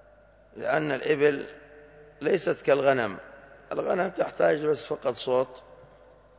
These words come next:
ربما يرمي هكذا بحجر أو شيء كذا وتمشي معه، وإذا تحرك تتحرك معه.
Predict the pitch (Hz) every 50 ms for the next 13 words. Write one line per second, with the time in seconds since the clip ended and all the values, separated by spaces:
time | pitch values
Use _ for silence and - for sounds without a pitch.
0 | _ _ - _ _ _ _ _ _ - - - - 139 131 135 131 131 127 135
1 | 131 120 117 117 120 120 117 113 - 127 117 107 101 110 117 113 117 113 113 113
2 | 113 110 - - 131 117 - 135 139 170 180 185 - - 143 123 107 104 101 101
3 | - - 101 - 117 113 110 - - - - _ _ _ _ _ _ _ _ _
4 | _ _ _ _ _ _ _ _ _ _ _ _ _ _ _ _ _ _ _ _
5 | _ _ _ _ _ _ _ _ _ _ _ _ _ _ _ _ _ - 254 233
6 | 120 143 135 120 - 107 101 123 123 135 131 - - - - 127 123 120 113 104
7 | - 113 110 107 113 98